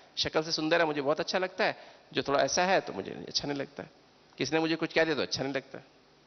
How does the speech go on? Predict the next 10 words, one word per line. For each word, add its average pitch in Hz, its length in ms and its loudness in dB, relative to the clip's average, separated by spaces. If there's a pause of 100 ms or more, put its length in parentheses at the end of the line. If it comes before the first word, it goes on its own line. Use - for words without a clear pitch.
(760)
नहीं? 208 100 0 (540)
तो - 100 -16
इम्प्योरिटी 165 440 0
आ 185 80 2
गई 269 100 -4
नहीं? 147 240 -4
तो 143 120 -2
what - 360 0
is 254 120 -2
impurity? 196 460 2